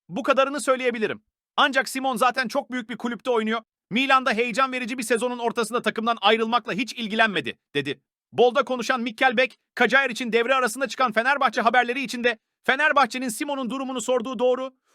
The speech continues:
"O kulüpte büyük bir yıldızdı ve hala onu geri alma hayalleri var." şeklinde konuştu. Kış transfer döneminde orta sahasına takviye yapan Fenerbahçe, İspanyol ekibi Real Betis'te oynayan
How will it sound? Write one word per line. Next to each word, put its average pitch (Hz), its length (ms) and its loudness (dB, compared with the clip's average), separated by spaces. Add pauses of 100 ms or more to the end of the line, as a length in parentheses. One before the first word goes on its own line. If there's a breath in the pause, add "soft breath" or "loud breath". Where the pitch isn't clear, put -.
(120)
"O 254 120 2
kulüpte 247 380 -2
büyük 240 240 -2
bir 240 100 -4
yıldızdı 214 540 0 (160 soft breath)
ve 214 80 4
hala 269 360 2
onu 226 200 -6
geri 226 200 2
alma 220 240 0
hayalleri 214 380 2
var." 175 180 4 (100)
şeklinde 117 400 -8
konuştu. 92 460 -16 (120)
Kış - 180 -2
transfer 277 500 0
döneminde 269 340 -2
orta 247 300 2
sahasına 254 380 -2
takviye 240 340 0
yapan 247 280 0
Fenerbahçe, 233 640 0 (220 soft breath)
İspanyol 254 420 -2
ekibi 240 280 -4
Real 240 240 4
Betis'te 240 300 -4
oynayan 180 460 0